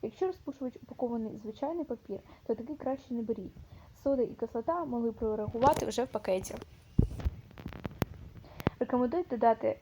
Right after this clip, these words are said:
соду і лимонну кислоту в борошно. У бісквітне тісто взагалі розпушувач додавати не рекомендують.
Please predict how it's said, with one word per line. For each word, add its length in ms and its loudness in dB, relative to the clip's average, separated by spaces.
соду 440 0
і 140 -2
лимонну 360 0
кислоту 420 -4
в 40 -4
борошно. 540 0
У 60 -6
бісквітне 560 -2
тісто 440 -2
взагалі 420 4
розпушувач 600 -2
додавати 540 2
не 200 0
рекомендують. 720 -4